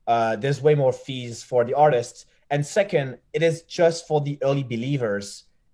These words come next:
and, and the people who want to buy that product, uh, that purchase that subscription, right? Uh, and so with crypto, there's this magic, uh, component of speculation where if you don't push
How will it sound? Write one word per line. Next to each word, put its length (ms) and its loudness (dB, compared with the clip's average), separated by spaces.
and, 180 -6
and 140 -4
the 80 -2
people 260 -2
who 140 -6
want 360 0
to 140 -8
buy 200 2
that 180 -2
product, 580 0
uh, 300 4
that 320 -2
purchase 720 -2
that 300 -2
subscription, 600 -10
right? 260 -6
Uh, 240 6
and 240 2
so 140 -2
with 240 -2
crypto, 560 4
there's 160 0
this 240 -4
magic, 720 -2
uh, 140 2
component 580 0
of 160 2
speculation 880 -2
where 300 4
if 220 -6
you 60 -6
don't 280 0
push 320 -4